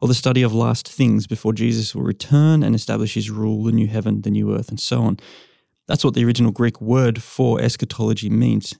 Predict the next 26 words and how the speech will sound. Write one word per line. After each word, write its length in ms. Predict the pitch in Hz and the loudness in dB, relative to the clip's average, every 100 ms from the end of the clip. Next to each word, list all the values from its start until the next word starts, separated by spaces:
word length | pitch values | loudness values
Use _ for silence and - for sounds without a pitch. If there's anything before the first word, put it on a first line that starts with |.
| - | -8
Eschaton, 680 | 117 - - - 120 135 156 | -4 -4 -6 -2 2 4 4
last 400 | - 113 113 - | 2 -2 -2 -4
things, 400 | - 120 123 151 | -4 0 2 2
ology, 440 | - 117 120 110 120 | 2 0 0 0 -2
the 120 | 113 | -2
study 420 | - - 104 104 - | -4 -4 -4 -4 -2
of. 300 | 127 113 - - _ _ _ _ _ _ _ _ _ _ | -2 -2 -10 -20 _ _ _ _ _ _ _ _ _ _
So 140 | - | 2
we're 80 | 165 | 4
living 300 | 180 185 175 | 4 6 4
in 220 | 139 147 | 4 4
the 180 | 143 131 | 4 2
last 340 | 120 113 113 - | 0 0 -2 -4
days. 340 | 113 107 - | -4 -4 -2
Well, 200 | 120 135 - | -2 -2 -2
to 100 | 143 | -4
keep 260 | - 202 - | 0 0 0
this 140 | 135 | -2
brief, 320 | - 120 107 | 0 -2 0
I 60 | - | -2
just 160 | 151 | 0
want 120 | 214 170 | 2 2
to 60 | |
say 220 | - 113 | 2 -2
three 280 | 113 - 110 | -2 -2 -4
things. 440 | - 98 - - | -2 -2 -4 -8